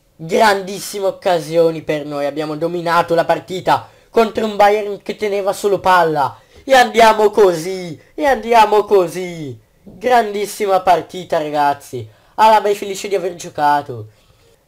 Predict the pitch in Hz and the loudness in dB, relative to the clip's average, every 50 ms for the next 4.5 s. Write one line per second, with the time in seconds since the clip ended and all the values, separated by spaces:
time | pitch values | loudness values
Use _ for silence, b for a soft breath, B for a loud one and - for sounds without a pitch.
0 | _ _ _ _ _ _ _ - 147 180 190 233 233 220 202 170 190 185 202 208 | _ _ _ _ _ _ _ -16 -12 -6 -2 -2 0 0 -2 -4 -2 -2 0 0
1 | 196 185 170 175 190 196 - 202 196 185 - - 220 233 208 190 160 165 165 170 | 0 -2 -2 -2 -4 -6 -4 -6 -8 -8 -10 -12 -12 -10 -10 -10 -4 -4 -4 -4
2 | 180 185 180 196 196 208 214 196 202 - 127 135 165 175 185 180 175 - - 190 | -4 -6 -6 -4 -2 -2 -2 -2 -2 -6 -8 -6 -6 -8 -8 -8 -8 -6 -6 -6
3 | 190 190 185 170 160 160 165 180 202 214 - - - 160 165 151 143 139 _ _ | -6 -6 -8 -8 -8 -8 -10 -10 -10 -12 -14 -16 -12 -12 -12 -12 -12 -18 _ _
4 | 165 156 156 156 151 135 123 113 101 - | -6 -4 -4 -6 -6 -8 -10 -10 -12 -14